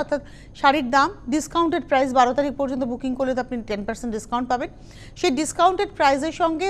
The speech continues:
হোম ডেলিভারি চার্জটা অ্যাড on করে পেমেন্ট করলেই শাড়ি আপনার হাতে। যারা, আহ, কুরিয়ারের মাধ্যমে নেবেন, যারা ধরুন অনেকটা দূরে থাকেন, যেখানে হোম ডেলিভারি সম্ভব নয়, তারা কি করবেন? তারা ব্যাংকের মাধ্যমে পেমেন্ট করবেন। সেক্ষেত্রে শাড়ির দাম ডিসকাউন্টেড প্রাইস দিয়েই শাড়িটার দাম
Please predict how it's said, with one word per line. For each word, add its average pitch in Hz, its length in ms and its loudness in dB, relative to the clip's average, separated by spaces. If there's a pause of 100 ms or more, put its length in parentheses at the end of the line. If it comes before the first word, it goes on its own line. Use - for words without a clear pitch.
হোম 269 200 0
ডেলিভারি 277 340 -4
চার্জটা 262 300 0
অ্যাড 226 180 2
on 247 120 -4
করে 277 200 -4
পেমেন্ট 247 280 -4
করলেই 277 280 -2
শাড়ি 247 220 0
আপনার 202 240 -6
হাতে। 202 180 -4 (520)
যারা, 330 200 10
আহ, 277 60 2 (580)
কুরিয়ারের 349 460 2
মাধ্যমে 285 320 2
নেবেন, 285 220 0
যারা 294 180 2
ধরুন 285 220 0
অনেকটা 285 300 -2
দূরে 254 220 0
থাকেন, 269 220 -4
যেখানে 247 240 -2
হোম 233 160 -2
ডেলিভারি 240 260 -4 (100)
সম্ভব 214 340 -2
নয়, 226 120 -6 (480)
তারা 320 280 10
কি 370 160 -2
করবেন? 370 320 -2
তারা 294 160 2 (400)
ব্যাংকের 277 500 2
মাধ্যমে 262 340 0
পেমেন্ট 262 300 -2
করবেন। 311 260 -2
সেক্ষেত্রে 269 380 -4
শাড়ির 240 360 -2
দাম 330 120 0 (140)
ডিসকাউন্টেড 262 560 -2
প্রাইস 233 240 2 (100)
দিয়েই 311 200 -2
শাড়িটার 269 420 -2
দাম 330 120 0